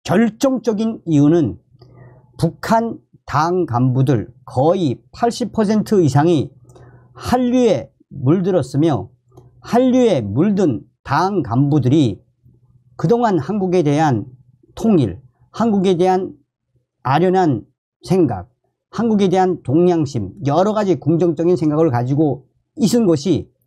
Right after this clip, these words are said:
작년 또 재작년 올해 들어와서 충격적인 결과가 발표되었기 때문입니다. 쉽게 이야기해 작년, 작년에도 대대적으로 북한 김정은이는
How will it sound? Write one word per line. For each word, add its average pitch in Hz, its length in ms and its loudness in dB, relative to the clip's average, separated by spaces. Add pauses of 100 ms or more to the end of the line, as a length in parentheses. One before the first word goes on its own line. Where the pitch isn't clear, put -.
(520)
작년 135 580 0 (220)
또 143 280 0
재작년 127 540 2
올해 151 480 0
들어와서 135 640 -2 (720)
충격적인 214 960 0 (280)
결과가 147 680 0
발표되었기 123 1080 0
때문입니다. 101 680 0 (1200)
쉽게 - 480 0
이야기해 151 640 0 (580)
작년, 214 600 -2 (220)
작년에도 156 760 0 (400)
대대적으로 143 640 0
북한 151 360 -2
김정은이는 131 840 2